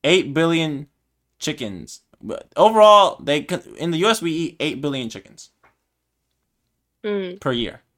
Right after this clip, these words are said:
Speaker 2: Mm.
Speaker 1: Yeah.
Speaker 2: Like, it's, it's, the number is so big that I cannot even imagine, like, <laughs>
Speaker 1: This is what they have. They have, they have.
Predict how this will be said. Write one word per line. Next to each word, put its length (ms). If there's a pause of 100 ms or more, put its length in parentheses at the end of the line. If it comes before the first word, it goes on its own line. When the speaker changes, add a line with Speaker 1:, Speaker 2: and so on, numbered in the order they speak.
(1040)
Speaker 2:
Mm. 320 (460)
Speaker 1:
Yeah. 280 (1160)
Speaker 2:
Like, 180
it's, 260
it's, 260 (100)
the 100
number 400
is 160
so 420
big 360
that 100
I 140
cannot 420
even 260
imagine, 520
like, 160
<laughs> 180
Speaker 1:
This 160
is 60
what 100
they 80
have. 160
They 80
have, 200
they 80
have. 320